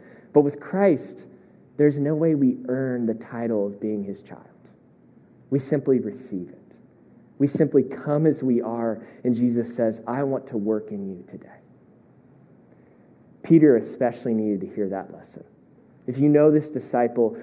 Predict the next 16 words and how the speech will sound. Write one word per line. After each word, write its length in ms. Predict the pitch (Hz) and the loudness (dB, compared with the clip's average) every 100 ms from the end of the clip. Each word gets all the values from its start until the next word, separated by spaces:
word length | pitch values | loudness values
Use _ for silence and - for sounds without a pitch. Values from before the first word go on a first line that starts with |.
| - | -18
throughout 640 | - 139 143 165 - - - | 0 4 4 2 -2 -14 -2
Jesus' 480 | 147 151 143 135 | 2 2 2 -4
time 320 | - - 139 135 | -6 -6 -2 -2
on 140 | 120 | 2
earth, 240 | 131 123 | 2 0
Peter 340 | - 165 156 151 | 2 6 6 6
always 400 | 131 135 131 123 | 6 6 6 2
said, 380 | - 131 120 - - - | 0 2 2 -2 -14 0
"Lord, 320 | 143 151 156 104 | 8 8 8 4
I 100 | 170 | 4
will 120 | 185 | 6
always 240 | 151 139 | 6 4
be 120 | - 110 | 2 -2
faithful 480 | - 110 107 110 | -2 -4 -4 -10
to 160 | 104 101 | -14 -10
you. 200 | 104 131 | -10 -12